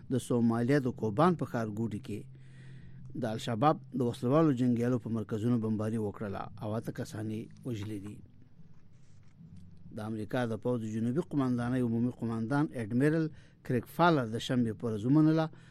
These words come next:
چې د بهرنیو چارو د وزیر مایک پامپیو دا خبره سمه ده چې په وینزویلا کې د لبنان د شیعهګانو د حزب الله ډلې پټې هستې جوړې کړې دي. خو هغه وویل چې دا وخت زموږ ټوله توجه په وینزویلا کې د امریکا یاد پاو د ژوند د خوندي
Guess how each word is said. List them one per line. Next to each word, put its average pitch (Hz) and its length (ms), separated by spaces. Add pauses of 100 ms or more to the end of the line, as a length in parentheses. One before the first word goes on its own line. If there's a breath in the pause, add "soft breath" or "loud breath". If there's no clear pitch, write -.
(140 loud breath)
چې 139 140
د - 100
بهرنیو 123 400
چارو 120 240
د 117 100
وزیر 110 240 (120)
مایک 117 200
پامپیو 120 420
دا 113 140
خبره 117 320
سمه 143 240
ده 156 80 (360 loud breath)
چې - 120
په 123 100
وینزویلا 110 600
کې 139 100
د 110 160
لبنان 110 320
د 110 140
شیعهګانو 117 440 (380 soft breath)
د - 20 (100)
حزب 104 260
الله 131 180 (100)
ډلې 113 220 (260 soft breath)
پټې - 260
هستې 123 300
جوړې 107 280
کړې 101 220
دي. 98 100 (1000 soft breath)
خو 120 100 (360)
هغه 101 180
وویل 127 380
چې 160 140
دا 139 120
وخت 117 200
زموږ 117 220
ټوله 131 200 (100)
توجه 107 360 (280 soft breath)
په - 140
وینزویلا 113 500
کې 123 140
د 113 120
امریکا 104 260
یاد 107 200 (100)
پاو 147 160 (440 soft breath)
د - 20 (100)
ژوند 143 200
د 113 80
خوندي 107 220